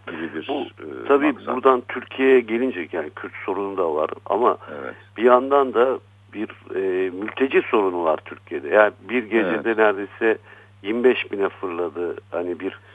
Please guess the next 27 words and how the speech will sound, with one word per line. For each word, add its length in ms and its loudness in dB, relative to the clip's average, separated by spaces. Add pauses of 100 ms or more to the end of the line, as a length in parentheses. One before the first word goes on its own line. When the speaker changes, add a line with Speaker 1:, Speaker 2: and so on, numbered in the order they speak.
(220)
Speaker 2:
elli 300 2
bin 100 4
Speaker 1:
Yirmi 180 4
Speaker 2:
sınırından 480 2
Speaker 1:
bin. 80 -4
Speaker 2:
söz 160 -6
ediliyor. 600 -2
E, 260 -8 (600)
Speaker 1:
Evet. 140 -8 (540)
Speaker 2:
e, 320 -4
böyle 300 6
bir 60 -4
sorun 400 2
da 100 6
var 240 4
Türkiye 380 -6
açısından. 640 -4 (320)
Hatta, 480 4 (140)
e, 520 0 (100)
Türkiye'de 520 0
bazı 440 6 (100)
kalemler 540 2 (220)
hani 260 -4
müdahale 540 6
konusunda 520 -4
çok 360 -4
böyle 300 2